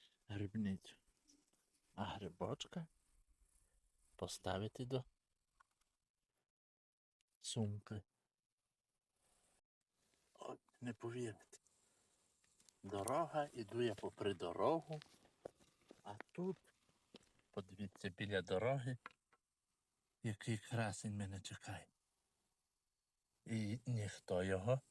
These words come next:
не забирає. Як же він тут виліз? Це просто... Ой, тут ще корінь. Хо,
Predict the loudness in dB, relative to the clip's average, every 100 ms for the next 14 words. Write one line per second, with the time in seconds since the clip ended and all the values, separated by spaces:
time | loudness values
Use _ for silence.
0 | _ 0 4 4 8 8 8 4 2 -10
1 | -16 -14 -14 _ _ _ -20 _ -20 _
2 | _ -12 0 2 2 0 4 6 6 4
3 | 4 0 4 6 8 6 2 -4 -6 -8
4 | _ -20 _ _ _ -20 -20 _ _ _
5 | -20 -20 _ _ -20 -20 _ -14 -4 -4
6 | -4 -8 -12 -4 2 4 4 0 -4 -4
7 | -4 2 2 2 -2 -10 -14 -14 _ _
8 | _ _ _ -20 _ -20 -20 _ -8 -6
9 | -6 -12 -20 _ -18 _ _ 2 2 4
10 | 2 0 -4 -8 _ -20 -20 -20 -20 -20
11 | -20 -20 -20 _ _ _ _ -20 -20 -20
12 | -20 _ _ -20 -20 -20 -20 -20 _ _
13 | _ _ _ _ _ -8 -4 -4